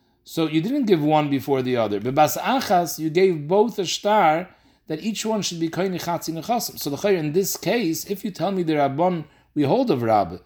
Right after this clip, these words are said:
that the Rabban are moeded to Rabbi, that if you weren't Meshayir anything for yourself, then the Shikhr works, even though you're only being Meshacher a Chatzi Eved, still in this case, it wouldn't work. Why?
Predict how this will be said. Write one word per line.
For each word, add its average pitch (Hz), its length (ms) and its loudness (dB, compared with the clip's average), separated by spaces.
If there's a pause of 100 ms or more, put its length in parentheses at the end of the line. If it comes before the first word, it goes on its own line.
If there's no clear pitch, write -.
(340)
that 147 80 -6
the 147 80 2
Rabban 180 380 4
are 185 80 0
moeded 175 420 2
to 160 120 -2
Rabbi, 175 280 2
that 147 140 0
if 123 100 -4
you 143 100 -2
weren't 180 280 -4
Meshayir 165 560 0
anything 165 400 -6
for 151 140 -4
yourself, 139 640 0 (560)
then 160 240 0
the 165 80 2
Shikhr 175 420 0
works, 180 280 0
even 175 180 -4
though 170 60 0
you're 165 140 4
only 175 120 -4
being 160 160 0
Meshacher 156 420 -2
a 135 40 -4
Chatzi 135 360 -2
Eved, 160 420 0 (460)
still 208 400 0
in 160 120 -2
this 190 200 0
case, 160 460 0
it 151 80 -8
wouldn't 160 280 -2
work. 175 400 -6
Why? 117 460 2